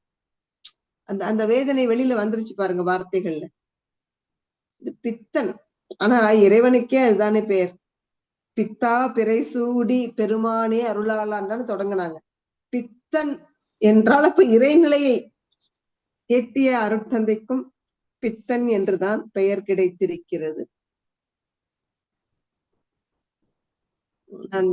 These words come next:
ரொம்ப இந்த கவியரசரை வியந்து பார்க்கிறது உண்டு. எவ்வளவு பெரிய ஒரு ஜீனியஸா இருந்திருக்கணும்னு. ஒரு, ஒரு கற்பனை தான் அது. ஆனாலும் பாருங்க எவ்வளவு அழகா சொல்றாரு.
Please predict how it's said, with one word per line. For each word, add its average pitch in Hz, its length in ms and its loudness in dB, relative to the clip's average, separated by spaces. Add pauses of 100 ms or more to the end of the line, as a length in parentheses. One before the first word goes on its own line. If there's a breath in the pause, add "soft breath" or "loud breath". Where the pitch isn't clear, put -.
ரொம்ப 269 300 -2
இந்த 233 140 -2
கவியரசரை 247 680 -2
வியந்து 240 420 -2
பார்க்கிறது 190 580 -6
உண்டு. 175 260 -6
எவ்வளவு 277 380 -6
பெரிய 214 240 2
ஒரு 190 140 2 (160)
ஜீனியஸா 220 520 0
இருந்திருக்கணும்னு. 175 720 -6 (1120)
ஒரு, 220 180 2
ஒரு 214 160 2
கற்பனை 285 880 -2
தான் 277 280 -2
அது. 160 400 -4
ஆனாலும் 254 500 -4
பாருங்க 196 280 -2
எவ்வளவு 254 260 -2
அழகா 233 340 -2
சொல்றாரு. 190 460 -6